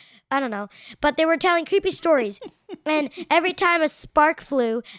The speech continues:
Speaker 1: that story was coming true in the camp. So it's a whole bunch of different horror stories that come true in the camp.
Speaker 2: Okay. So that's you. That's on your list. What else you got?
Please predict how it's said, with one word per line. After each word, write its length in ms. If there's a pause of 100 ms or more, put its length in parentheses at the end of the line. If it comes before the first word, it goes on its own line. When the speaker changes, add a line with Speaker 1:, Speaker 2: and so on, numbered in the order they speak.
Speaker 1:
that 220
story 380
was 180
coming 360
true 300
in 140
the 80
camp. 500 (340)
So 120
it's 120
a 100
whole 120
bunch 220
of 80
different 360
horror 340
stories 640 (240)
that 340
come 260
true 300
in 140
the 80
camp. 500 (260)
Speaker 2:
Okay. 380 (220)
So 120
that's 260
you. 100
That's 240
on 140
your 80
list. 260
What 120
else 180
you 80
got? 180